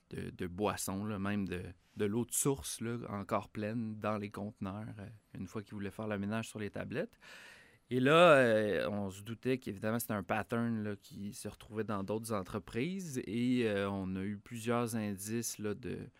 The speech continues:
de lecteurs et de sources qui nous ont dit, «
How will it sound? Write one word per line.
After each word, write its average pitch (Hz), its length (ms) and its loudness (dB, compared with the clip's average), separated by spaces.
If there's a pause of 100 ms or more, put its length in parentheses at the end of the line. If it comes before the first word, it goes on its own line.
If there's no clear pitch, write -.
(360)
de - 80 -4
lecteurs 104 540 0
et 110 80 -2
de 95 140 -6
sources 110 300 -6
qui 107 100 -8
nous 92 220 -6
ont 92 120 -6
dit, « 110 340 -6